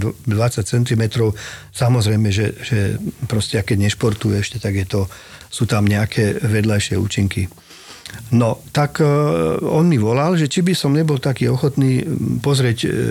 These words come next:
rentgenový snímok, lebo že dali ich urobiť, chrbticu.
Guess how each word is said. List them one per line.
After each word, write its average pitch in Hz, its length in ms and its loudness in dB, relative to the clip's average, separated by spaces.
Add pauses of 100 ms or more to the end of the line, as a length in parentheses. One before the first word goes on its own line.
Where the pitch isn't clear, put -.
(320)
rentgenový 123 480 2
snímok, 123 500 0
lebo 107 220 0
že 104 120 0
dali 107 280 0
ich 95 80 -2
urobiť, 90 560 -4
chrbticu. - 520 -6